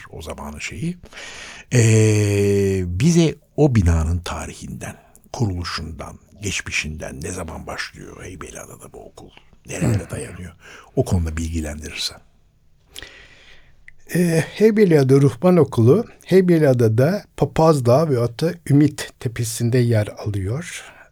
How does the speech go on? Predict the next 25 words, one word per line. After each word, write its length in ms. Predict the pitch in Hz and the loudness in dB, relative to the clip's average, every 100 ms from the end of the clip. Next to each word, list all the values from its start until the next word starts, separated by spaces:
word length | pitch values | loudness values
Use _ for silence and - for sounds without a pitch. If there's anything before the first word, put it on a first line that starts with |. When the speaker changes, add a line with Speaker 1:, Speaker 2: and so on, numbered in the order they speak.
| - | -2
Speaker 2:
Ee, 40 | 143 135 143 | 0 0 0
ve 280 | 156 151 151 - | 2 2 0 -4
Bizans 440 | 165 156 143 - | -4 -2 -2 -2
öncesinde 580 | 147 143 135 123 139 135 | -2 -2 -2 -4 -2 -2
orada 600 | 120 135 131 131 131 - | 0 -2 0 -2 -2 -4
Sinak 580 | - - 139 135 131 - | -10 -4 0 0 -2 -2
Lisesi'ne, 680 | 127 - 117 - 117 113 107 - | -6 -4 -6 -4 -2 0 -2 -6
ki 220 | 113 107 | -4 -2
Bizans 360 | 117 107 104 - | 2 2 0 -2
döneminde 440 | 104 101 95 104 | -2 -2 -2 -6
pardon, 560 | - 107 104 101 107 85 | -6 -4 -2 0 0 2
Speaker 1:
Hı 260 | 90 117 131 123 | 2 0 -2 0
hı. 0 | |
Speaker 2:
m, 440 | 120 117 113 120 | 2 2 0 -2
bir 380 | 120 120 117 - | 0 0 -2 -2
yapı 340 | 127 120 117 123 | 2 2 2 2
var 200 | 104 127 | 4 4
Speaker 1:
Mısır'da. 200 | 120 101 | 2 2
Speaker 2:
orada. 580 | 104 92 78 101 151 170 - | 2 2 0 -4 -8 -12 -4
Ee, 60 | 127 | -2
Speaker 1:
Sinak. 280 | 113 110 113 | 0 0 2
Speaker 2:
ve, 420 | 113 113 131 151 - 131 | 2 2 -2 -8 -6 -2
e, 540 | 123 123 123 123 123 - - | -2 -2 -4 -6 -10 -8 -4
Agustin 480 | 127 151 - 160 | -2 -2 -2 0
Theodora 680 | 135 143 135 135 131 139 160 | 0 2 2 2 0 0 -4